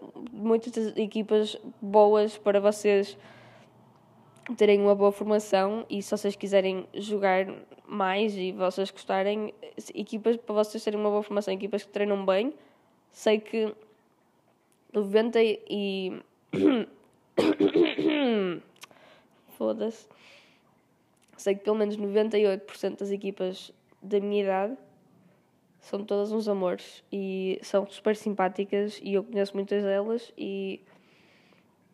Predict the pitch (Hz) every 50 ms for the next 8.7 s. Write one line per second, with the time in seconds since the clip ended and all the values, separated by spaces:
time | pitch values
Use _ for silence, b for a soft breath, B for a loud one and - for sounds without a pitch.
0 | _ _ _ _ - 214 - 208 233 226 214 214 220 196 196 202 185 190 196 220
1 | 214 214 202 190 196 196 190 190 185 202 208 - - - - 190 202 196 196 -
2 | - 214 208 208 - 208 202 196 196 190 196 202 220 240 269 285 226 214 202 196
3 | - 202 208 233 254 - - - _ b b b b b b _ _ _ _ _
4 | _ _ _ _ _ _ _ _ _ _ _ _ - - 220 - 214 214 214 214
5 | 202 - 185 - - - - - - - - _ _ _ _ _ _ _ _ _
6 | _ _ _ b b b b b b b b - 254 226 262 262 220 190 202 -
7 | - - - 196 208 208 202 202 - 220 220 214 214 214 214 214 202 208 202 202
8 | 214 214 - 208 202 202 - 202 202 226 226 - -